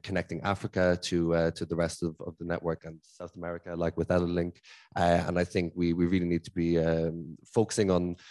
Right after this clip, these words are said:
on getting, getting the playing field level, uh, as we, uh, as we move forward into, uh,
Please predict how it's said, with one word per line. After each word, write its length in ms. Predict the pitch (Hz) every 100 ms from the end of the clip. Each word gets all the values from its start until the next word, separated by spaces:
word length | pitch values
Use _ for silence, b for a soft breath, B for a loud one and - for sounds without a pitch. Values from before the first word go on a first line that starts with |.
| B B B _
on 120 | 110 101
getting, 420 | 101 104 101 95
getting 280 | 101 98 95
the 100 | 90
playing 280 | 101 95 90
field 300 | 92 87 87
level, 440 | 85 82 85 87
uh, 520 | 85 85 85 85 82 82
as 200 | 87 82
we, 220 | 85 82
uh, 220 | 82 82 80
as 120 | 85
we 80 | 87
move 200 | 82 82
forward 380 | - 82 80 80
into, 520 | 80 - 85 82 85
uh, 140 | 78